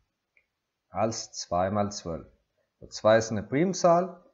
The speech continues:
zwölf ist keine, die zwölf muss ich jetzt versuchen zu zerlegen. Ich probiere es wieder mit der zwei. Die vordere zwei schreibe ich ab und die zwölf zerlege ich in zwei mal sechs. So, Primzahl, Primzahl, keine Primzahl.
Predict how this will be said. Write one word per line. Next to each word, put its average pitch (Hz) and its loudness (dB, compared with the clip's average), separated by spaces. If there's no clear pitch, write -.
zwölf 107 -2
ist - -10
keine, 120 2
die 95 -12
zwölf 107 -2
muss 117 -6
ich 110 -6
jetzt 104 -8
versuchen 110 -6
zu 113 -8
zerlegen. 101 -4
Ich - -20
probiere 117 -4
es - -8
wieder 117 0
mit 113 -2
der 110 0
zwei. 90 -4
Die 85 -12
vordere 110 0
zwei 90 -2
schreibe 90 -4
ich - -8
ab 185 2
und 104 -6
die 92 -6
zwölf 120 -4
zerlege 107 0
ich 104 -8
in 95 -8
zwei 92 -2
mal 90 -4
sechs. - -6
So, - -10
Primzahl, 135 0
Primzahl, 120 2
keine 98 -2
Primzahl. 90 -10